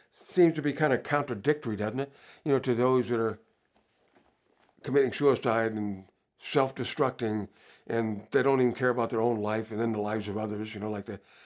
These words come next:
the shooter in, at that place in Texas, at Uvalde, uh, Elementary School, Robb Elementary School. He was suicidal. He kn-, he wasn't gonna walk away. He knew he wasn't going to.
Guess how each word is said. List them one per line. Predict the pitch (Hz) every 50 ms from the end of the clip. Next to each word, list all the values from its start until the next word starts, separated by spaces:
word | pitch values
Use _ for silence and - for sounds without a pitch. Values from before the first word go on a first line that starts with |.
| - _ -
the | 131 117
shooter | - - - 151 147 127 117 107 104 104 - _ _ _ _ _ _ _ _ _ -
in, | 117 113 107 107 -
at | 104 104 98 -
that | - 110 104 -
place | - - 110 113 104 -
in | 117 92
Texas, | - 113 107 104 - 143 147 151 143 120 98 _ _ _ _ _ _ -
at | 101 98 -
Uvalde, | - 110 98 90 101 104 104 107 117 123 127 127 _ _ _ _ _ _ _ _ _ _ _ _ _ _ _ _ -
uh, | - 101 101 98 98 95 92 101 -
Elementary | 110 110 110 110 113 110 -
School, | - - - 131 131 123
Robb | 107 98 101 101 104 104
Elementary | 110 98 98 101 107 104 -
School. | - - 135 139 151 156 151 _ _ _ _ _ _ _ _ _ _
He | - 143 190
was | 226 208
suicidal. | - 208 208 175 - - - 101 110 - 85 - - _ _ _ _ _ _ _ _ _
He | - 202
kn-, | 285 285 285
he | 254 196 196
wasn't | 233 262 269 226 190
gonna | 151 135 120
walk | 113 110 101 98 -
away. | 101 95 98 101 135 180 185 - _ _ _ _ -
He | 247 330
knew | 294 220 196
he | 160
wasn't | 147 135 110 113 117 98
going | 110 107 113 117
to. | - 180 196 202